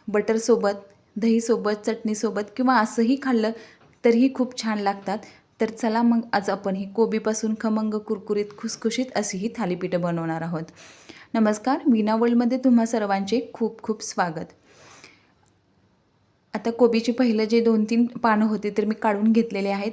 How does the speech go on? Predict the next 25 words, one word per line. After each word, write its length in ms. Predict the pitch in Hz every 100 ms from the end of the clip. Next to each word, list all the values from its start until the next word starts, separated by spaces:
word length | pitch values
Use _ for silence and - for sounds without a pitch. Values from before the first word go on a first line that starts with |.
| -
आणि 160 | 190
कोबी 280 | 196 214 208
स्वच्छ 360 | 214 226 226 226
असा 220 | 220 247
धुवून 360 | 240 214 214 220
घेतलेला 400 | 208 190 185 185
आहे. 200 | 185 285 - - _ _
नंतर 260 | 214 208 208
आता 180 | 202 202
व्हिडिओमध्ये 520 | 196 202 214 214 214
जसं 220 | 220 247
दाखवते, 360 | 240 226 208 202
त्याप्रमाणे 480 | 202 202 202 202
मी 120 | 208 208
मधून 340 | 196 185 214
कट 220 | - 226
करून 360 | 226 247 226 220
घेतलेला 400 | 220 214 185 185
आहे. 200 | 185 294 - - - _ - _ _ _ -
आणि 180 | 196 196
हा 260 | 208 233 233 - _ _ _ _ _ _ _
कोबी 220 | 233 214
कट 180 | 208 233 233
करून 220 | 254 240 247
झाल्यानंतर 640 | 254 214 208 208 202